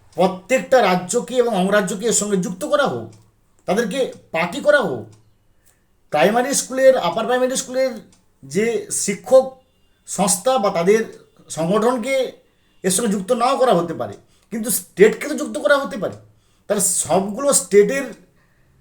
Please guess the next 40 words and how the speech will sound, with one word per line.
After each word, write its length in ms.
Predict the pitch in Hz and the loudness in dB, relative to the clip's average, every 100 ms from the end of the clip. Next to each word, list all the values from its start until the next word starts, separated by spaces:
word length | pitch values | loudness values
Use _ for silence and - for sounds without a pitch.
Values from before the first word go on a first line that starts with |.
| _ 143 | _ -4
তাদের 280 | 165 254 254 - - - | 2 2 0 -8 -14 -6
কথা 280 | 160 190 240 | -4 0 -2
কি, 100 | 262 | 2
তাদের 220 | 226 196 180 | 0 0 2
বক্তব্য 400 | 170 175 254 214 254 | 2 2 0 0 -2
কি, 140 | - 254 | -2 -6
তা 160 | 202 214 | -2 -2
না 260 | 180 165 233 | 0 -2 2
শুনে 280 | 262 208 147 - - - - | 2 2 -4 -8 -16 -16 -4
তাদেরকে 340 | 185 233 233 240 - | 0 0 0 -4 -4
ফাঁসি 280 | - 165 - | -8 -2 0
কাটে 180 | 269 254 185 | 2 2 2
ঝুলিয়ে 220 | 196 214 | 4 4
দেওয়া, 240 | 160 139 135 - _ _ - | 4 0 -4 -10 _ _ -6
এটা 140 | 180 180 | -4 0
কখনো 300 | 185 233 233 | 0 0 0
হতে 220 | 170 185 | 2 2
পারে 240 | 151 139 143 | 2 0 2
না। 140 | - 107 - _ _ _ 170 | 2 0 -10 _ _ _ 0
তাই 140 | 233 262 - _ | 0 0 -14 _
চিফ 120 | 185 196 | -2 0
জাস্টিস 320 | 196 247 226 | 0 0 -2
of 100 | 220 | -2
ইন্ডিয়ার 280 | 170 175 196 | -2 -2 -2
কাছে 240 | 175 170 220 | -2 -4 -2
একটা 160 | 185 175 | -2 -2
ষোলোই 280 | - 185 233 185 | -2 2 2 0
জুন 120 | 214 196 | -4 -4
দু 80 | 165 | -2
হাজার 180 | 185 180 180 - | -2 -2 -4 -8
পঁচিশে 320 | 170 196 196 | -6 -2 -2
অ্যাপ্লাই 220 | 185 175 | -2 -2
করা 160 | 170 160 | 0 0
হয়েছিল, 340 | 143 165 202 247 - _ _ _ _ | -2 -4 -4 -4 -10 _ _ _ _
যে 160 | 117 196 202 | -6 -2 -2
চিফ 100 | 208 | 2
জাস্টিস 320 | 208 196 185 | 2 2 0
of 120 | 196 143 151 | 0 -2 -6
ইন্ডিয়া 220 | 170 233 196 | -2 -2 -2
এটাকে 260 | 175 185 | -2 -2